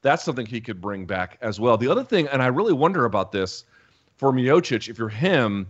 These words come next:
where could you have some success? Because we know that D C could get to the wrestling. We know in the clinch he's gonna be pretty good, right? Once he gets an underhook on you, all those guys at A K A,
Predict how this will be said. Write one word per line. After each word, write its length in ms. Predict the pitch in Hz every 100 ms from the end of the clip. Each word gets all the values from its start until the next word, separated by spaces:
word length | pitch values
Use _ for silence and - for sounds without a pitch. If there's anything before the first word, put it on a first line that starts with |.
| - _ _ _ -
where 180 | 139
could 180 | 160 151
you 80 | 131
have 180 | 135 123
some 140 | 123
success? 400 | 110 113 135 113
Because 240 | 113 113 107
we 140 | 113
know 180 | 120 139
that 140 | 131
D 100 | 117
C 160 | 127 131
could 160 | 117
get 120 | 110 113
to 80 | 110
the 60 |
wrestling. 600 | 107 110 110 117 110 107 - - _ -
We 120 | 120
know 260 | 123 123 131
in 100 | 117
the 60 |
clinch 380 | 107 - 127 120
he's 140 | 131 107
gonna 140 | 117
be 100 | 110
pretty 240 | 110 127
good, 320 | 110 113 113 101
right? 160 | 104
Once 200 | 107 110
he 60 | 113
gets 200 | 117 117
an 80 | 107
underhook 420 | 117 110 113 113
on 200 | 110 113
you, 100 | 110
all 140 | 110
those 160 | 113 104
guys 260 | 107 101
at 80 | 98
A 80 | 101
K 340 | 101 98 98
A, 60 | 92